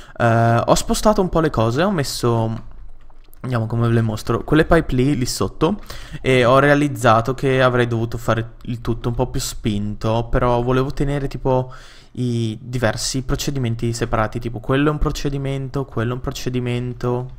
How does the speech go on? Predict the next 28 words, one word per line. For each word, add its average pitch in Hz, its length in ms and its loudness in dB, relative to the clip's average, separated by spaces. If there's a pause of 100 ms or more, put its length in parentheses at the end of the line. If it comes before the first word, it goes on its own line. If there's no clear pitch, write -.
(120)
molto 107 260 -6
grande, 104 400 -4 (360)
quello 120 200 2
è 117 40 4
un 117 60 2
procedimento, 117 1080 -2
eccetera, 113 360 -6
eccetera. - 380 -2
Volevo 135 300 2
tenerli 131 560 -2
tutti - 320 -4
separati. 113 760 0 (500)
Eh, 113 440 2
lo 131 220 0
so 131 320 2
che - 100 -2
avrei 156 220 0
potuto 120 500 0
fare 117 280 0
un 117 120 -2
po' 110 140 2
lì, 131 420 0
un 123 160 -2
po' 101 140 -2
lì, 127 420 0
un 120 140 -4
po' 107 160 -4
là, 131 440 0